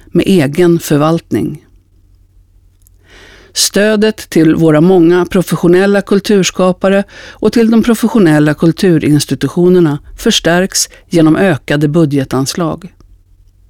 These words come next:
Gotlands konstmuseum ska snarast öppnas med förstärkt personalbudget. Utöka bibliotekens och bokbussens verksamhet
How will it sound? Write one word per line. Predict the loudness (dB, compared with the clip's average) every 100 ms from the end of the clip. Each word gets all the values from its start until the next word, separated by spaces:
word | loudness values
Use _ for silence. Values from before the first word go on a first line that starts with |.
| _ _ _ _ _ _ _ -6
Gotlands | -2 -2 -2 0 0
konstmuseum | -2 0 0 0 0 0 2 0 2 0 -2
ska | -4 -4
snarast | 0 0 0 -2 -4 -4
öppnas | -4 -4 -2 -2 -2 -8 -14 -20 _ -18
med | -4 -2
förstärkt | -2 -4 0 0 -2 -6 -12
personalbudget. | -4 0 2 2 0 0 -2 -2 -6 -8 -14 -20 _ _ _ _ _ _ _ _ _ _ _ -20 -18 -4
Utöka | 0 0 -2 -2 -2 -2 -4 -4 0
bibliotekens | 0 0 -2 0 0 0 -2 -2 -2 -4
och | -2 0
bokbussens | 2 0 -4 -2 0 0 0 0
verksamhet | -2 -4 -4 -2 -2 -4 -8 -20